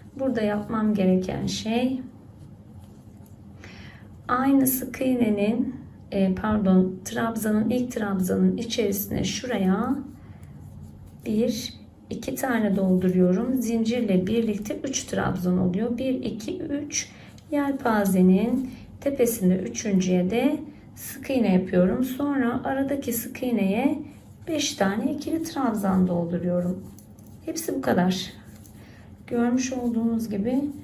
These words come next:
çok basit ve gerçekten çok zevkli gidiyor. Çok hızlı gidiyor. Yumuşacık bir bebe ipiyle ördüğünüzü düşünün.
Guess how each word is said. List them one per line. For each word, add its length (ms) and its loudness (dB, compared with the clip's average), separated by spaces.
çok 340 -8
basit 520 0
ve 60 0
gerçekten 800 -4
çok 380 0
zevkli 520 4
gidiyor. 480 2
Çok 200 -8
hızlı 480 0
gidiyor. 480 2
Yumuşacık 600 0
bir 140 2
bebe 200 2
ipiyle 400 0
ördüğünüzü 640 2
düşünün. 800 2